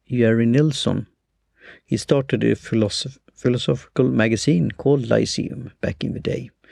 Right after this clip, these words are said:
and we participated several times at the big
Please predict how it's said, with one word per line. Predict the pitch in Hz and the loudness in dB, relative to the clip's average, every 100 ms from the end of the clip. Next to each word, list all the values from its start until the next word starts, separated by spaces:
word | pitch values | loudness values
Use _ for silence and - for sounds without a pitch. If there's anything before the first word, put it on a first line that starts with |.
| - - - - | -20 -20 -20 0
and | 117 110 | 2 4
we | 135 | 2
participated | - 139 - 156 - 139 127 117 120 104 - _ _ _ _ _ _ _ _ _ _ _ _ | 2 -2 2 0 0 0 0 2 0 -2 -6 _ _ _ _ _ _ _ _ _ _ _ _
several | - 123 117 123 | -2 0 0 0
times | - 104 110 104 | 2 2 2 -2
at | - - | -8 -8
the | 98 | -8
big | 95 117 | 0 0